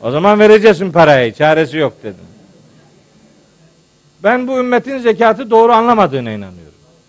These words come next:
Niye? Çünkü çok çeşitli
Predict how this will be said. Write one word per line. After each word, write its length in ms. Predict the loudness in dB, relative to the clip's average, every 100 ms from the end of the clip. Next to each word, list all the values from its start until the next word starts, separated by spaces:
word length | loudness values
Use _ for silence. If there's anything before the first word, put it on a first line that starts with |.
| _ _ _ _ _
Niye? 500 | -4 2 4 4 0 -10 _ _ _
Çünkü 500 | -14 -2 0 0 -2 _ _ _
çok 260 | -4 -4 -4
çeşitli 800 | -6 -6 -10 -14 -4 2 2